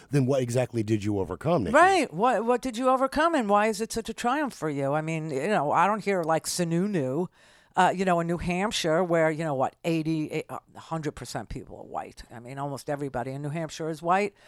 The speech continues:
Speaker 2: Iowa, too, you know, there's, like, uh, four black people sprinkled around Iowa. God love you.
Speaker 1: It almost feels like her version of, "Oh, I have a black friend, so I'm not racist."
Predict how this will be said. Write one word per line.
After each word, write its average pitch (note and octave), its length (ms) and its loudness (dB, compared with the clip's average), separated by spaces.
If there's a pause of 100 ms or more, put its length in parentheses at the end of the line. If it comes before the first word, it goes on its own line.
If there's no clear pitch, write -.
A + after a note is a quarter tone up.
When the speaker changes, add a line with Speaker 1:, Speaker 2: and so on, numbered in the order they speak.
(320)
Speaker 2:
Iowa, F#3+ 400 2
too, A3+ 440 -2
you G#3 100 0
know, A3+ 300 2
there's, G3+ 260 -2
like, F#3+ 220 -2
uh, D#3+ 80 2
four E3 260 -2
black E3+ 300 0
people F3+ 320 -2
sprinkled D3 500 -6
around D#3+ 300 0
Iowa. F3 520 2
God D#3 220 0
love E3 240 -2
you. F#3+ 140 -10 (880)
Speaker 1:
It D#3+ 100 -2
almost F3 260 2
feels D3 300 0
like A#2 140 0
her C3+ 260 0
version A#2+ 420 2
of, G#2+ 220 2 (360)
"Oh, D3+ 220 2
I D#3+ 140 2
have C#3 120 -2
a C3+ 60 0
black G#2+ 300 -2
friend, F#2 240 0
so F#2 160 0
I'm F2 80 0
not F2 160 -2
racist." D#2+ 480 -8